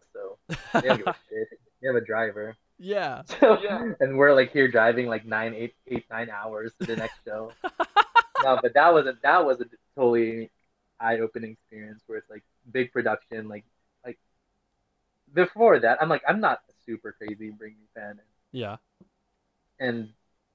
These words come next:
Speaker 1: you know, like, I, to the point that they even, like,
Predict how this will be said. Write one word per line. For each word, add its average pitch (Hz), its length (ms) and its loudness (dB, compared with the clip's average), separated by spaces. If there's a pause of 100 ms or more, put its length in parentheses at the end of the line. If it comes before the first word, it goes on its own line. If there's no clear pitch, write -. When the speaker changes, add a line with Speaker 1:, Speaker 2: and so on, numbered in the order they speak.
(220)
Speaker 1:
you 120 120 -8
know, 117 60 -2
like, 110 200 -4 (400)
I, 120 60 -4 (340)
to 123 80 -14
the 127 100 4
point 120 220 -2
that 113 80 0
they 113 120 -4
even, 113 220 -4
like, 107 180 -12